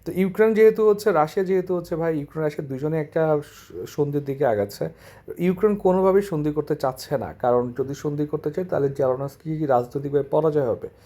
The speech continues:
এখন ওরা যে কোনোভাবে হচ্ছে প্রলং করবে। আবার এই ইউক্রেনকে মদদ দিচ্ছে ইউকে, কারণ য-, যদি যুদ্ধ বন্ধ হয়ে যায়,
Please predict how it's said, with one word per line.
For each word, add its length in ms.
এখন 540
ওরা 180
যে 220
কোনোভাবে 500
হচ্ছে 180
প্রলং 380
করবে। 460
আবার 400
এই 220
ইউক্রেনকে 420
মদদ 260
দিচ্ছে 380
ইউকে, 460
কারণ 440
য-, 200
যদি 280
যুদ্ধ 280
বন্ধ 340
হয়ে 280
যায়, 280